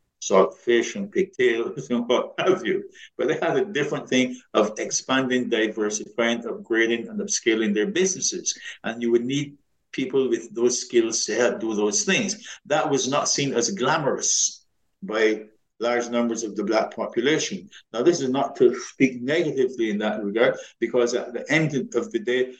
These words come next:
the competitive pressures of winnow and, and who remains, who survives, becomes part and parcel of that. But that was, that's one factor that is worth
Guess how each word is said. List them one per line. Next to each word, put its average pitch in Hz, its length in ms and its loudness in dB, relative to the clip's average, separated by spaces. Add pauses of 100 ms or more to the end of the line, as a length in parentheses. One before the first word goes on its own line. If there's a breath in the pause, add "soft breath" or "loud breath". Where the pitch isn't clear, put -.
(140)
the 107 140 2
competitive 139 960 0
pressures 131 500 0
of 120 80 0
winnow 147 540 0 (420)
and, 120 180 2
and 113 180 -12
who 151 240 0
remains, 131 460 0
who 151 180 2
survives, 123 720 0 (280 loud breath)
becomes 139 340 0
part 123 280 0
and 104 200 -4
parcel 113 360 2
of 95 140 -2
that. 151 340 -2 (420 loud breath)
But - 240 0
that 160 220 -2
was, 131 160 0 (100)
that's 151 240 -2
one 160 240 -2
factor 147 460 -2
that 117 180 2
is 113 160 -2
worth 120 300 2